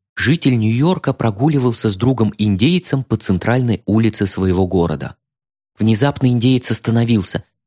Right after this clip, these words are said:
«Я слышу сверчка!» воскликнул он. «Ты с ума сошёл?», ответил его приятель, окинув взором оживлённую улицу. Вокруг гудели автомобили, работали строители, спешили куда-то люди. «Но я слышу», настаивал индеец.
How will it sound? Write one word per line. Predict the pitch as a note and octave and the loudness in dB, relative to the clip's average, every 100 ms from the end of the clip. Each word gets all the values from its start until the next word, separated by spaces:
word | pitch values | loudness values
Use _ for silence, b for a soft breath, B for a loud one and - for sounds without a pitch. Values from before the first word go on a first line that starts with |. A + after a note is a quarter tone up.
| _ | _
«Я | - A#2+ | 0 0
слышу | - E3+ G3+ | 0 0 0
сверчка!» | - G#3+ A3 - A#3 G3 - _ - | 0 -2 -4 -4 -2 -2 -4 _ -8
воскликнул | F2 - F#2+ F2 - - | -6 -4 -4 -4 -4 -6
он. | - F2 B1 _ _ _ _ _ _ - | -4 -6 -8 _ _ _ _ _ _ -12
«Ты | |
с | E2+ F2 | -6 -4
ума | D#2+ F#2+ | -2 -2
сошёл?», | - A2 G#2 F2+ | -2 -2 -2 -2
ответил | F2+ F#2+ F2 E2+ | -2 -2 -2 -4
его | E2 E2+ | -2 -2
приятель, | F#2 F2+ E2+ F2 | 0 0 0 -2
окинув | E2+ - E2+ D#2+ | -2 0 -2 -2
взором | - F#2+ E2+ E2 | -2 0 0 -2
оживлённую | F#2+ F2+ F#2 F2 E2+ | -2 0 0 0 -2
улицу. | - G2+ F2+ - - _ _ _ _ _ _ | -2 0 0 -2 -12 _ _ _ _ _ _
Вокруг | G2+ F#2 A2 G2 | -4 0 0 0
гудели | G2+ F#2 G2 F2 | -2 2 2 2
автомобили, | D#2 F#2 E2+ E2 F2+ B2+ B2+ F2 _ _ - | -2 -4 -4 -2 0 0 0 -4 _ _ -2
работали | F#2+ F#2+ F#2+ F#2 F2 | 0 2 0 0 -2
строители, | - F2+ F2 G#2+ A2 F#2 | -2 -2 0 0 0 -2
спешили | F2+ - - G#2+ F#2 | -2 -2 0 0 0
куда-то | G2 F#2+ F2 | 0 -2 0
люди. | F2 F#2 A#2 G#2 E2+ _ _ _ _ _ _ | 0 2 0 -2 -6 _ _ _ _ _ _
«Но | G2+ G2 | 0 2
я | G2 | 2
слышу», | A2+ - F3 G#3+ C3 | -2 -2 0 0 0
настаивал | G2+ F2+ - F2 D#2+ E2+ | 0 0 -2 -2 0 0
индеец. | E2 D#2 C2 - - | 0 -2 -4 -6 -12